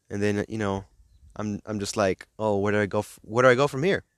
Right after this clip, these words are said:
There's nothing really to work with unless,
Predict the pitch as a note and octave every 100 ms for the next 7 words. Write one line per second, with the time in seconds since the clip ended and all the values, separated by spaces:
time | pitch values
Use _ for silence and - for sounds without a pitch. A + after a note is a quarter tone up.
0 | _ _ _ _ _ _ _ - G2+ G2
1 | - - B2+ C3 A#2+ B2 - A2+ F3 G#2+
2 | G2 - - _ _ _ _ _ - -
3 | - A#2 A2+ A2+ - - - -